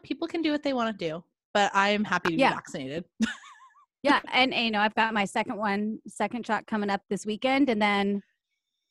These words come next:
Speaker 1: And then we can party.
Speaker 2: I,
Speaker 1: That's
Speaker 2: I
Speaker 1: what that
Speaker 2: feel like
Speaker 1: means,
Speaker 2: a little
Speaker 1: right?
Speaker 2: bit of a sigh of a relief, you know, just a little
Speaker 1: Yeah.
Speaker 2: bit. So, I
Speaker 1: Yeah,
Speaker 2: mean
Speaker 1: I, I mean, the second one made me, the first one made me sick, and the second one made me sick as well.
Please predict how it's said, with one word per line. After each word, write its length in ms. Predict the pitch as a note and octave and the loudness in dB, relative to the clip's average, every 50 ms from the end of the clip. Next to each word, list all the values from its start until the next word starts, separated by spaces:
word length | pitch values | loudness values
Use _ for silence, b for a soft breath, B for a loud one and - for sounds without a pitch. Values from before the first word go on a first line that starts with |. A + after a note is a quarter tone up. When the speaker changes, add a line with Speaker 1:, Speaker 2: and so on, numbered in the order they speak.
| _ _ _ _ _ _ _ | _ _ _ _ _ _ _
Speaker 1:
And 100 | - A3 | 0 2
then 80 | A#3 A#3+ | 2 4
we 80 | C4+ C4 | 4 4
can 120 | C#4+ B3+ | 2 2
party. 520 | - A#3+ B3 D4+ C4+ G3 D3+ C3+ G3+ A3+ | 2 2 2 2 2 0 -2 -4 -4 -6
Speaker 2:
I, 100 | - - - _ _ _ _ _ _ _ _ - | -6 -8 -12 _ _ _ _ _ _ _ _ 4
Speaker 1:
That's 140 | C#4 C#4 | 4 4
Speaker 2:
I 0 | C#4 | 6
Speaker 1:
what 60 | B3 | 6
that 120 | B3 A3 | 6 8
Speaker 2:
feel 20 | A3+ | 8
like 160 | B3+ B3+ G#3+ | 8 8 6
Speaker 1:
means, 0 | |
Speaker 2:
a 60 | - | 6
little 200 | G3 G3 E3+ E3+ | 4 4 4 4
Speaker 1:
right? 80 | G3+ A#3+ | 2 2
Speaker 2:
bit 40 | G#3+ | 2
of 80 | F3+ | 0
a 80 | F#3+ F#3 | -2 -4
sigh 680 | - - - - - - D4 C4+ D4+ D#4 D#4+ E4 D#4+ D#4+ | -8 -10 -20 -8 0 2 4 6 6 6 6 6 6 6
of 180 | D#4 C4+ G3+ G3+ | 4 4 4 2
a 140 | G#3+ G#3 G3 | 2 0 0
relief, 600 | F3 F#3+ F3+ E3+ F3 F#3 F#3 G#3+ G#3+ G3 D#3+ - _ _ | -2 -6 -8 -8 -6 -6 -6 -4 -4 -6 -6 -10 _ _
you 140 | - G#3+ G#3 | -6 -2 0
know, 200 | F3+ E3 E3 E3 | 0 0 0 0
just 200 | E3 - F3 - | -2 -4 -4 -2
a 40 | G3+ | -2
little 200 | F3 F3+ - F3 | 0 2 2 2
Speaker 1:
Yeah. 0 | |
Speaker 2:
bit. 220 | E3+ E3 - D#3 D#3+ E3 | 0 0 -2 -4 -6 -8
So, 380 | E3 D#3+ - F#3 E3+ D#3+ D#3+ F3 - _ _ _ _ _ B B B B B B B B B | -6 -4 -2 0 0 0 -2 -4 -8 _ _ _ _ _ B B B B B B B B B
I 40 | A3 | 2
Speaker 1:
Yeah, 180 | G3 A3 G#3 G#3 | 6 6 8 8
Speaker 2:
mean 20 | |
Speaker 1:
I, 440 | F3+ G3 G#3 G#3 G#3 G#3 G3+ G3 - - _ - | 8 6 6 4 4 2 0 -2 -4 -4 _ 2
I 100 | A3+ A#3+ | 2 4
mean, 180 | B3 B3+ A#3+ | 4 4 4
the 80 | A#3+ A#3+ | 2 2
second 360 | - - A3 G3+ - C4 A#3+ | 2 0 0 2 2 0 2
one 180 | B3 B3 A#3+ A3+ | 4 4 4 4
made 180 | G#3+ G3 G3+ | 4 2 0
me, 220 | G3 G3 F#3+ F#3 F3 | 0 -2 -4 0 2
the 100 | A3 A#3 | 2 4
first 260 | - D4 D4+ E4 - | 6 6 6 6 6
one 120 | D4+ B3+ | 6 4
made 120 | A3+ G3+ F#3+ | 4 4 2
me 60 | F#3 | 0
sick, 220 | - - F#3+ F#3 F#3+ | 0 2 0 0 0
and 60 | F#3 | -4
the 60 | F#3 | -2
second 260 | - G#3+ G3+ G3+ G3 | 0 0 0 0 0
one 120 | F3+ F3 F3 | -2 -2 -2
made 140 | E3+ E3+ E3+ | -2 -2 -2
me 240 | E3 D#3+ E3 E3 - _ _ _ _ _ - | -4 -4 -4 -6 -8 _ _ _ _ _ -14
sick 300 | - - - F3 - - | -6 -2 -2 -2 -2 -2
as 120 | E3 - | -4 -2
well. 360 | F3 D#3+ D3+ D3 D3 C#3+ B | -2 -2 0 0 -2 -2 B